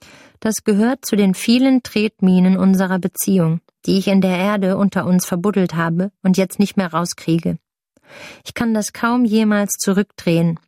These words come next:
ungeschehen machen. Die Ausraster waren schrecklich, für ihn vor allem. Er wusste nicht ein noch aus,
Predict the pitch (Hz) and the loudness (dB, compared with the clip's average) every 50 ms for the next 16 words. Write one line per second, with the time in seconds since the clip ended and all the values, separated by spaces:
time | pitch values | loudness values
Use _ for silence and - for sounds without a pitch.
0 | _ _ - 220 214 214 196 196 - - - 170 175 175 170 160 165 165 - - | _ _ 0 2 4 4 4 2 0 -2 -2 0 0 2 2 0 0 -2 -2 -4
1 | 165 160 - _ _ _ _ _ _ _ - - - - 190 208 220 226 - - | -4 -6 -6 _ _ _ _ _ _ _ -6 -6 -2 0 0 0 0 -2 -4 -4
2 | - 226 220 - - 240 233 233 220 - 202 202 208 208 196 - - - 185 175 | -4 -6 -4 -4 -4 -2 -2 -2 -2 -4 -2 -2 -2 -2 -2 -2 -4 -6 -8 -10
3 | - - - 143 147 151 - - _ _ _ _ _ _ - - 220 190 226 233 | -10 -8 -6 -6 -6 -6 -8 -14 _ _ _ _ _ _ -8 -4 -2 0 2 2
4 | 226 214 190 - - 165 147 - 160 160 160 170 170 - _ _ _ _ _ _ | 2 2 0 0 -2 -4 -2 -2 -4 -4 -4 -4 -6 -8 _ _ _ _ _ _
5 | _ _ - - - - - - - _ _ 196 190 185 196 233 269 - - - | _ _ -20 -20 -20 -20 -20 -20 -20 _ _ -4 -2 -2 0 -2 -2 -2 -2 -2
6 | 233 214 202 190 - - 202 202 208 220 226 220 214 - - 202 190 180 180 180 | 0 0 0 0 -2 -4 -4 -2 0 0 0 0 0 -2 -2 -2 -2 0 -2 -4
7 | - - - | -6 -10 -18